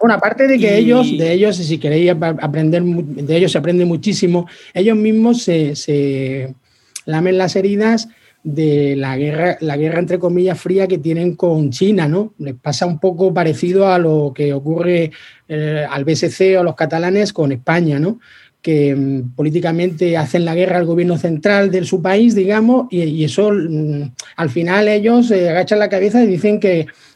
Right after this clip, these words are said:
Speaker 1: eh, yo se lo he escuchado a muchos taiwaneses brillantes, ¿vale? Que eso obviamente les ha perjudicado. Si no tuvieran políticamente ese afán, digamos, beligerante contra la China central, pues, eh, seguramente todavía serían más punteros. Pero claro, el gigante,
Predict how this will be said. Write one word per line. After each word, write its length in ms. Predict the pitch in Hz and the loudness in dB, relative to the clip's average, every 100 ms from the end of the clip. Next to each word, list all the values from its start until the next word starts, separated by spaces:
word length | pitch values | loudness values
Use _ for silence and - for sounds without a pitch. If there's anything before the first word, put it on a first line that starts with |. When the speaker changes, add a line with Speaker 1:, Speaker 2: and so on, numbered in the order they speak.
| - | -12
Speaker 1:
eh, 140 | 151 143 | -8 -2
yo 160 | 151 | 0
se 120 | 127 | 0
lo 80 | 165 | 0
he 20 | |
escuchado 260 | 151 123 180 | 0 0 0
a 40 | |
muchos 220 | 165 156 151 | 0 -2 -2
taiwaneses 440 | 156 156 143 151 | -2 0 -2 -2
brillantes, 560 | 139 147 202 190 147 123 | -2 0 0 -2 -6 -4
¿vale? 360 | 160 196 220 - - - - _ | 0 0 0 -4 -20 -20 -20 _
Que 200 | - 147 | -2 0
eso 220 | 135 160 | 2 2
obviamente 460 | 170 165 156 156 190 | 2 2 0 0 2
les 100 | 170 | 2
ha 60 | 143 | 0
perjudicado. 720 | 165 202 156 127 170 180 147 | 0 0 -2 -2 -2 0 -2
Si 160 | 117 143 | -4 -6
no 140 | 151 | -4
tuvieran 360 | 165 170 170 156 | -4 -4 -4 -4
políticamente 840 | 170 165 175 165 175 175 151 175 | -4 -2 -2 -2 -4 -4 -2 -2
ese 200 | 170 180 | -2 -2
afán, 460 | 147 - 180 180 175 | -2 -2 0 0 -2
digamos, 340 | 170 170 170 | -2 -2 -2
beligerante 600 | 165 156 170 175 175 165 | -2 -2 -2 -2 -2 -4
contra 360 | 160 151 156 156 | -4 -4 -4 -4
la 160 | 160 160 | -4 -4
China 240 | 185 185 | -2 -2
central, 600 | 180 175 175 185 196 220 220 - - _ _ | -2 -4 0 0 2 0 -2 -16 -20 _ _
pues, 340 | 170 160 135 160 | 0 0 0 0
eh, 160 | 151 | -2
seguramente 580 | 127 135 151 156 151 180 | -2 -4 -2 0 0 -2
todavía 380 | 165 143 131 143 | -2 -2 -2 -4
serían 320 | 170 160 151 | -2 -2 -2
más 140 | 143 | -4
punteros. 440 | 127 135 123 185 160 | -6 -8 0 0 0
Pero 140 | 135 | -4
claro, 300 | 160 175 120 - - - | -2 0 -2 -8 -20 -12
el 120 | 147 131 | -8 -4
gigante, 760 | 139 156 156 185 185 180 175 | -2 -2 0 2 2 2 -2